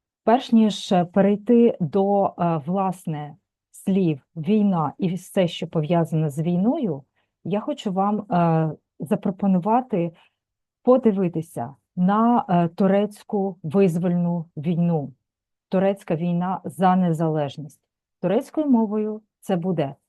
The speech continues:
Türk Kurtuluş Savaşı. Türk Kurtuluş Savaşı.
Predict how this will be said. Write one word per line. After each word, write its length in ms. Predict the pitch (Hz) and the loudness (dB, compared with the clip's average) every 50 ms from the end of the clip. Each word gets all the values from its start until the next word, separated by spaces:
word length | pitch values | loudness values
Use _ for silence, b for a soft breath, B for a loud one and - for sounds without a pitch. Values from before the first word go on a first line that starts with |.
| _ _ _ _ _ | _ _ _ _ _
Türk 220 | - 269 294 294 _ | -4 -4 -4 -4 _
Kurtuluş 680 | - - 226 175 - - 190 175 185 196 202 - - - | -6 -6 -6 -6 -2 -4 -2 -2 -2 -4 -4 -6 -8 -6
Savaşı. 560 | 196 165 160 165 - - - 190 175 190 233 - _ _ _ _ _ _ _ _ _ _ _ _ _ _ _ _ | -4 -2 -2 -4 -4 -4 -6 -4 -4 -4 -6 -8 _ _ _ _ _ _ _ _ _ _ _ _ _ _ _ _
Türk 280 | - - 269 269 262 - | -4 -2 -2 -2 -2 -4
Kurtuluş 680 | - - 190 165 - 196 185 180 180 175 175 - - | -4 -4 -4 -2 -2 -2 0 0 -2 -4 -6 -8 -4
Savaşı. 560 | 185 160 156 165 160 - - - 214 226 262 | -4 -2 -2 -2 -4 -4 -6 -4 -4 -4 -4